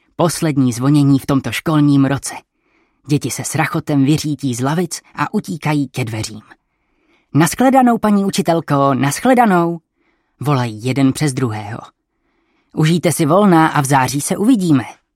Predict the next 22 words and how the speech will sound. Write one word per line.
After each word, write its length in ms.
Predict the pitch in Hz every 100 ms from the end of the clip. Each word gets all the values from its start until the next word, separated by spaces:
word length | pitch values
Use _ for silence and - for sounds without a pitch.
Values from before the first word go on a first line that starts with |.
| _ _ _ _ -
loučí 320 | 131 120 -
se 140 | 110 117
s 80 | -
nimi 200 | 120 113
třídní. 480 | - 120 120 123 113 _ _ _ _ _ _
Pozbírá 520 | 156 170 208 196 139
všechny 360 | - 202 - 127
květiny, 440 | - 143 185 190
které 320 | - 185 151
dostala, 500 | 123 135 - 170 180 180 _ -
a 100 | -
spolu 280 | - 214 156
s 100 | 117
dětmi 360 | 180 - 95
odchází 640 | - 160 - 135 127 127 113
ze 120 | 120
třídy. 360 | - 120 110 - _ _ _ _ _ _ -
Martin 520 | 135 160 185 185 175
jde 120 | 117
pomalu 400 | - 131 131 120
za 140 | 110 101
nimi. 260 | 101 101